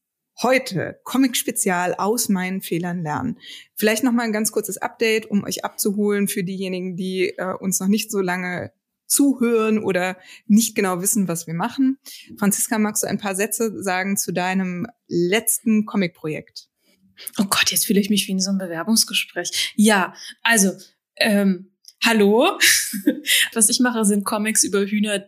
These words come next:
Speaker 2: oder über ein Huhn, das Abenteuer erlebt. Heißt Adventure Huhn, ist beim Avant Verlag rausgekommen, gibt's jetzt schon zwei Bände von. Und, ähm, was ich als nächstes mache, gucke ich mal, weil momentan mache ich Pause.
Speaker 1: Sehr gut. Mein Name ist Jennifer Daniel. Ich habe jetzt seit, äh,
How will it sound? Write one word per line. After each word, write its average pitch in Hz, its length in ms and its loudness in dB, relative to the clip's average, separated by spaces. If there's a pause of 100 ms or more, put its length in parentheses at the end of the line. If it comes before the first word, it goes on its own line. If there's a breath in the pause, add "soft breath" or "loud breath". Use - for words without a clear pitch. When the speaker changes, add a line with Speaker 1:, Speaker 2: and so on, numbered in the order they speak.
Speaker 2:
oder 190 260 -2
über 190 200 0
ein 202 180 2
Huhn, 208 140 4
das 190 140 4
Abenteuer 170 520 -2
erlebt. 156 720 -8
Heißt 202 180 4
Adventure 202 400 0
Huhn, 254 260 4
ist 220 140 -2
beim 180 140 -8
Avant 196 260 0
Verlag 226 320 -4
rausgekommen, 196 540 0
gibt's 190 160 -6
jetzt 185 140 2
schon 170 140 -6
zwei 165 260 -2
Bände 226 260 4
von. 196 340 0 (420 loud breath)
Und, 185 520 2
ähm, 180 260 -6
was 202 140 0
ich 214 80 -2
als 202 140 2
nächstes 202 320 0
mache, 190 200 -2
gucke 247 220 0
ich 214 80 0
mal, 220 140 2
weil 196 80 2
momentan 196 360 0
mache 190 140 -12
ich - 120 -8
Pause. 156 500 -4 (360)
Speaker 1:
Sehr 202 240 4
gut. 156 320 -6
Mein 214 180 2
Name 214 240 -2
ist 190 160 -2
Jennifer 185 300 -4
Daniel. 214 520 0 (320 loud breath)
Ich 196 180 -2
habe 196 260 -2
jetzt 185 280 -2
seit, 185 300 -2
äh, 170 420 -4